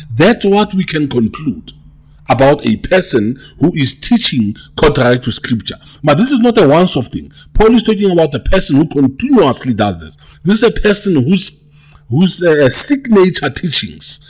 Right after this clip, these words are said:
if I can put it that way, always contains stuff that is contrary to scripture, always does not agree with scripture, and always does not agree with the moral standards of how to become godly.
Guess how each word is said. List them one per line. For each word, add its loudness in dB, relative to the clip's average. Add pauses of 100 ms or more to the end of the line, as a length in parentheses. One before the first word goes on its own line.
(120)
if -4
I 0
can 0
put -4
it -4
that 0
way, -6 (400)
always 4
contains 0 (100)
stuff -2
that 2
is 0
contrary -2
to -12
scripture, -8 (380)
always 4
does 0
not -2
agree 0
with 4
scripture, -6 (280)
and -2 (160)
always 2
does -2
not -8
agree 2
with 2
the -2
moral 4
standards -6
of 0
how 0
to -8
become -2
godly. -2